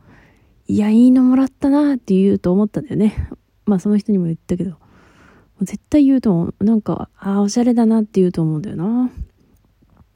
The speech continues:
うん。うん。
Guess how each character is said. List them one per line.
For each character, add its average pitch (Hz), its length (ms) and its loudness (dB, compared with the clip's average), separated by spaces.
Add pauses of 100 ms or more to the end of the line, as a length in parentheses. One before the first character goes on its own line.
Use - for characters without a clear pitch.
(1160)
う - 40 -8
ん。 196 680 -4 (3000)
う 208 40 2
ん。 185 440 -2